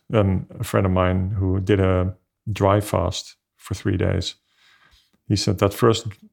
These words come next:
sip of water after three days and three nights of not drinking any water and not eating nothing, it's like heaven, right? And we take that for granted normally. So, um, so we develop a resilience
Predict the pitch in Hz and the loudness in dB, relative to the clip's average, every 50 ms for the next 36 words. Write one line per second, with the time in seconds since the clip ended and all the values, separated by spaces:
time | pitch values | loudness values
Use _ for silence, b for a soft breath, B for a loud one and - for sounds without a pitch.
0 | _ _ _ _ _ - - - 123 117 - 98 98 98 95 104 113 110 - 101 | _ _ _ _ _ -10 -2 0 0 0 0 -2 -2 -2 0 0 0 0 0 -2
1 | 95 92 90 90 - - - 95 - - 107 98 90 95 90 90 90 90 - - | 0 0 0 -2 -2 -4 -8 -8 -4 -4 -2 -2 0 0 0 0 -2 -2 -4 -6
2 | 107 98 92 - - 98 95 95 92 90 90 - - - - 104 98 95 90 90 | -6 -8 -8 -6 -4 -4 -2 0 0 0 -2 -4 -6 -8 -6 -4 -2 -2 -2 -2
3 | - 98 92 92 90 90 90 87 87 85 87 90 - - 92 87 87 87 87 87 | -2 -2 -2 -2 -2 -2 -2 -2 -2 -2 -4 -4 -6 -6 -4 -4 -4 -2 -2 -4
4 | 90 90 - 104 90 - - 95 92 92 95 98 98 - - - b b b b | -4 -4 -4 -6 -6 -6 -6 -6 -4 -2 -2 -4 -4 -6 -10 -16 b b b b
5 | b b b b b b b b b b b b _ _ _ _ - 110 - - | b b b b b b b b b b b b _ _ _ _ -6 -4 -4 0
6 | - 107 107 101 - - - - - 113 135 120 101 87 85 90 87 - _ _ | 2 2 2 2 0 -6 -6 0 2 2 2 2 0 -2 -2 -4 -8 -10 _ _
7 | _ _ - 98 98 120 - - _ _ _ 233 123 104 101 98 95 - 107 107 | _ _ -2 -2 0 -2 -2 -6 _ _ _ -6 -4 -2 0 0 0 0 0 0
8 | - - - - - - - 110 110 107 101 - 104 - - - - _ _ 98 | 0 -4 -4 -6 -8 -6 -2 0 0 0 0 -2 -6 -8 -10 -14 -20 _ _ -4
9 | 98 90 90 90 87 87 90 - _ _ _ _ _ _ _ - - 101 95 90 | -4 -2 -2 -2 -4 -6 -8 -10 _ _ _ _ _ _ _ -12 -8 -6 -4 -4
10 | 92 90 90 92 90 90 87 90 90 92 92 - _ _ _ _ _ _ _ - | -4 -4 -4 -2 -2 -2 -2 -4 -4 -6 -8 -10 _ _ _ _ _ _ _ -2
11 | - - 117 127 139 165 147 - 131 120 - - 95 87 87 85 - - 95 90 | 0 2 4 4 4 2 4 4 4 4 4 2 2 0 0 -2 -2 -4 -4 -2
12 | 90 87 85 85 85 - - - | -2 -2 -4 -4 -6 -8 -12 -14